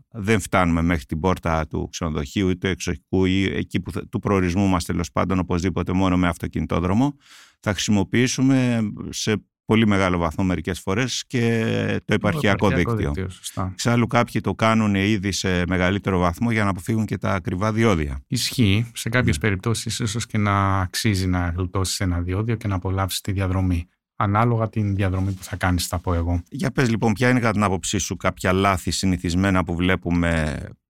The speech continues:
Speaker 1: κάνουν οι οδηγοί στους αυτοκινητοδρόμους;
Speaker 2: Να ξεκινήσουμε με την υπερβολική ταχύτητα.
Speaker 1: Ναι.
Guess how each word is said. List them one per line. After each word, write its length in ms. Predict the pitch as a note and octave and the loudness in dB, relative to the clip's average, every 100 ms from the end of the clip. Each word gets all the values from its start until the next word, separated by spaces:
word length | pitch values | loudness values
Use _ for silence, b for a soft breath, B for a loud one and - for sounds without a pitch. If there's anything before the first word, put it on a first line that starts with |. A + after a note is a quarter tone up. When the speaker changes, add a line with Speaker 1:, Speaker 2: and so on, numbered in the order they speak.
| _ _ _ | _ _ _
Speaker 1:
κάνουν 240 | - G2 | 0 2
οι 40 | F#2+ | 4
οδηγοί 280 | F2+ F2+ F2+ | 2 2 0
στους 160 | D#2+ | -2
αυτοκινητοδρόμους; 1080 | F#2 - F2 E2+ F2 E2+ E2 D2 C2+ - - | -4 -4 -2 0 0 0 0 -2 -4 -8 -4
Speaker 2:
Να 80 | A#2 | -2
ξεκινήσουμε 580 | - - G#2+ A#2 A#2+ A#2+ | 0 2 2 2 4 4
με 140 | A#2 | 4
την 200 | A2+ G#2 | 2 0
υπερβολική 540 | G2+ F#2 F2 F2+ F2+ B2+ | 2 0 0 0 0 0
ταχύτητα. 720 | F2 - A2+ C3+ C#3+ G2 F2+ _ b b b b _ - | 0 0 0 2 2 2 -2 _ b b b b _ -6
Speaker 1:
Ναι. 260 | F2+ C#2 | -4 -4